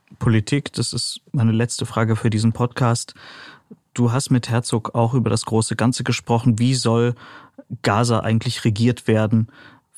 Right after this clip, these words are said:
wenn der Krieg vorbei ist? Was wird aus dem Gazastreifen?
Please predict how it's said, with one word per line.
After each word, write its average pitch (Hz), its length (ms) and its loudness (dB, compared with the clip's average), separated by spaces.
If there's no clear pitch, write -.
wenn 110 460 2
der 113 100 0
Krieg 117 260 0
vorbei 104 400 0
ist? - 280 -6
Was 123 320 -4
wird 123 200 2
aus 117 160 0
dem 110 340 0
Gazastreifen? 104 960 -2